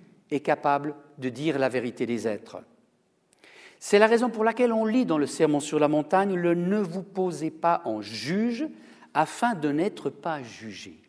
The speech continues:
Qu'est-ce que ça veut dire, « ne vous posez pas en juge afin de n'être pas jugé » ?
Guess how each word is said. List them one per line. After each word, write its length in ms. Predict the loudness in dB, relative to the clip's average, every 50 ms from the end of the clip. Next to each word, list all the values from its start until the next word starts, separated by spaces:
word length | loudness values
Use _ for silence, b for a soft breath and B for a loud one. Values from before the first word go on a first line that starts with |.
| _ _ _ b b b b b b b b _
Qu'est-ce 240 | -4 -2 -2 -2 -4
que 120 | -6 -6 -6
ça 180 | -4 -4 -4
veut 140 | -4 -4 -4
dire, « 220 | -2 -2 -2 -2 -4 B B B B -4
ne 160 | -2 0 0
vous 240 | 0 0 -2 -2 -2
posez 520 | -4 -8 -8 -2 2 2 2 2 0 -2
pas 200 | 0 0 0 0
en 120 | 0 -2
juge 360 | -4 -4 -2 -2 -2 -2 -2 B B B B
afin 300 | -6 -6 -4 -2 -2 -2
de 120 | -2 -2 -2
n'être 300 | 0 -2 -2 -2 -6 -10
pas 260 | -6 -6 -4 -4 -4
jugé » ? 460 | -6 -8 -14 -16 -16 -16 -18 -20 -20